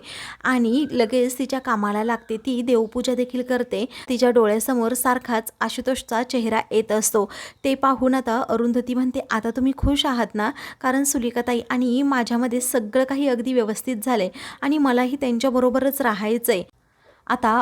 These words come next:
अरुंधती खूपच खुश असते. तेवढ्यातच तिला नितीनचा कॉल येतो. तेव्हा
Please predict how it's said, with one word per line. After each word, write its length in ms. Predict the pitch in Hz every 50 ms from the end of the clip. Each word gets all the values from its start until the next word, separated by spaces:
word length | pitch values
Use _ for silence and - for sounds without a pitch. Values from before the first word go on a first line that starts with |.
| - -
अरुंधती 580 | 233 240 233 233 226 240 254 254 214 196 233 269 -
खूपच 380 | - 262 214 - 202 208 208 -
खुश 300 | - 240 262 262 247 -
असते. 380 | 277 247 247 247 - - 220 226 220 247
तेवढ्यातच 460 | 233 196 214 226 226 233 233 233 233 -
तिला 220 | 254 226 214 233
नितीनचा 540 | 247 247 233 240 208 214 208 202 196 240 233
कॉल 320 | 226 240 226 202 190 196
येतो. 300 | 196 196 - 196 196 190 - - - - - _ -
तेव्हा 340 | 254 269 254 262 233 226